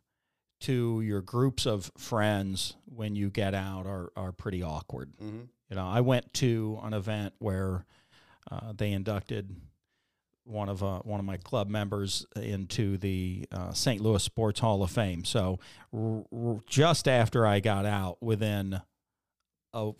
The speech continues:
Speaker 1: couple of weeks, "Hey, here's this event."
Speaker 2: Mm-hmm.
Speaker 1: Oh, okay. So immediately I'm out of prison, and then directly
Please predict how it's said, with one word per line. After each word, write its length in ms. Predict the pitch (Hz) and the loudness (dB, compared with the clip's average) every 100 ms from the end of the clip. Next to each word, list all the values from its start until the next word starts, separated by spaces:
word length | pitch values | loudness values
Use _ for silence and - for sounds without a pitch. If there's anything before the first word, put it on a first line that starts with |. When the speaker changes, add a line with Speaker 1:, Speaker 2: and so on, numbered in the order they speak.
| - | -14
Speaker 1:
couple 400 | - - 135 117 | 0 2 2 2
of 140 | 104 92 | 0 0
weeks, 520 | 127 104 95 - - | 2 2 0 -4 -2
"Hey, 180 | 135 117 | 0 2
here's 300 | 92 127 120 | 4 4 2
this 180 | 123 107 | 0 -2
event." 380 | 104 87 139 - _ _ | -2 0 0 0 _ _
Speaker 2:
Mm-hmm. 200 | 95 98 107 _ _ _ 131 | -14 -14 -16 _ _ _ -4
Speaker 1:
Oh, 220 | 110 82 | -4 -4
okay. 320 | 123 92 90 _ | -8 -8 -10 _
So 260 | - 113 107 | -10 -6 -4
immediately 800 | 110 131 165 165 139 117 113 113 | -2 2 4 4 2 2 0 2
I'm 220 | 113 110 | 0 -2
out 240 | 110 110 107 | -2 0 -2
of 160 | 101 | -2
prison, 380 | - 110 98 104 | -2 -2 -2 -4
and 120 | 101 | -4
then 160 | 107 101 | -4 -2
directly 800 | 113 101 107 104 - 104 98 90 | -2 0 0 -2 -4 -4 -2 -4